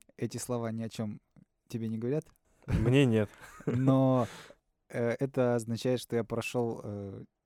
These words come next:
Speaker 1: четыре года вот этой з-, дро-, дробилки и выжил. Э, почему это круто? Потому что, э, т-,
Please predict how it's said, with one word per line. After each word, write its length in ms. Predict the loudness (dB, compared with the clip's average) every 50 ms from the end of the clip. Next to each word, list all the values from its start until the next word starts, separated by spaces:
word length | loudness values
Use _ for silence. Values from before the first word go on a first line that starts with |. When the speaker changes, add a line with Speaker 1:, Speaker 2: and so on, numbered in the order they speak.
| _ _ -16
Speaker 1:
четыре 300 | -12 -6 -6 -4 -4 -2
года 260 | -2 -2 -2 -2 -4
вот 140 | -6 -6 -8
этой 220 | -8 -6 -6 -6
з-, 120 | -6 -8 -10 -14 -18 -20 -20 _ _ _ _ _ _ _ _
дро-, 320 | -12 -8 -2 0 2 2 0
дробилки 640 | 0 2 4 4 4 4 4 2 2 0 -4 -12 -14 _ _ _ _ -20 -20 -20 -20 _ _ _ _ _ _ _ _ _ _ _ _ _ _ -20 -20 _ -4
и 100 | -2 0
выжил. 400 | 0 0 0 -2 -2 -4 -8 -8 _ _ _ _ _ _ -20 -20 _ _ _ _ _ _ _ -6
Э, 600 | -2 0 0 2 2 2 0 0 0 -2 -2 -4
почему 280 | -6 -4 -2 0 0 0
это 120 | 0 -2
круто? 480 | -4 -2 -2 -2 -2 -2 -4 -4 -4 -6
Потому 360 | -12 -10 -6 -4 -2 -2 -2 -4
что, 600 | -6 -6 -4 -2 0 2 2 0 0 -2 -4 -8 -10
э, 440 | -10 -8 -6 -6 -6 -6 -6 -8 -10 _ -20
т-, 80 | -20